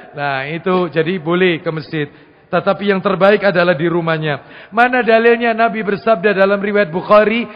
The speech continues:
Man qama Ramadhana Imanan wahtisaban, ghufira lahu ma taqaddama min dambi.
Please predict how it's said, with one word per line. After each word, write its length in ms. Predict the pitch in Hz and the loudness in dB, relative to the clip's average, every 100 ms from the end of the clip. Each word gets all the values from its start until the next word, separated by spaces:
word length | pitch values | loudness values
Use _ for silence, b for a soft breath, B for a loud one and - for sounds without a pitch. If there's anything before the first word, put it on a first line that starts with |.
| B - | B -4
Man 400 | 208 233 220 - | 0 0 0 0
qama 640 | 240 233 233 226 220 214 | 4 4 4 4 4 6
Ramadhana 880 | 208 214 208 208 175 208 208 196 190 156 - B B - | 6 4 4 2 6 6 6 6 2 0 -4 B B -4
Imanan 880 | 240 254 247 226 240 247 233 233 214 | 0 2 0 4 8 8 6 4 4
wahtisaban, 1200 | 220 220 - 240 208 208 214 202 208 269 - - - | 4 4 0 -6 -4 2 4 4 4 2 0 -14 -4
ghufira 420 | 226 - 240 233 | -4 0 2 4
lahu 240 | 233 214 214 | 4 4 2
ma 160 | 220 | -2
taqaddama 640 | 214 220 226 180 202 202 | -2 -4 -4 -2 -2 -2
min 160 | 202 196 | -4 -4
dambi. 420 | 190 190 185 160 | -2 -2 -4 -6